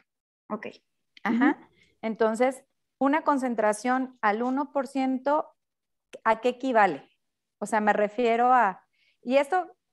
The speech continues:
Speaker 2: quiero que ustedes lo, lo tengan de tarea, porque luego se nos olvida. Y lo, a lo
Speaker 1: Sí.
Speaker 2: que nos tenemos que ir es primero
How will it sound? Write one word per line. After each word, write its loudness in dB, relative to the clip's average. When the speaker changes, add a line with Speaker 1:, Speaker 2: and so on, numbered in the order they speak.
Speaker 2:
quiero -2
que -10
ustedes -2
lo, -2
lo 0
tengan 2
de 0
tarea, 2
porque -2
luego 2
se -2
nos -6
olvida. -4
Y 2
lo, 4
a 4
lo 4
Speaker 1:
Sí. -6
Speaker 2:
que 0
nos -2
tenemos -2
que -2
ir -2
es -6
primero 0